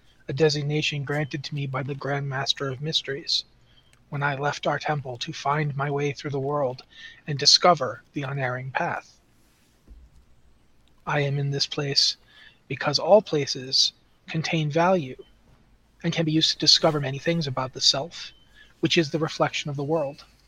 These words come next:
and therefore I seek my path here. Also, I don't really know where anything else is.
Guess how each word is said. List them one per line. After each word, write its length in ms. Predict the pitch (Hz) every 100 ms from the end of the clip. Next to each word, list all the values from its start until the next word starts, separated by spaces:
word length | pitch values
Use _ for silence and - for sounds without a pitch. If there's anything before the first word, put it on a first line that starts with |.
| _ _ _ _ _ _ _
and 140 | 151 147
therefore 480 | 139 - 131 165 _ _ -
I 80 | 147
seek 340 | - 147 -
my 120 | 131
path 280 | - 107 98
here. 300 | - 151 - - _ _ _ _ _ _ _ _ -
Also, 420 | 143 - 131 123 - _ _ _ _ _ _ _ -
I 220 | - - - - -
don't 200 | 127 131 -
really 260 | 143 131
know 180 | 127 131
where 200 | 127 123
anything 320 | 127 131 135 123
else 280 | 120 -
is. 300 | 131 120 -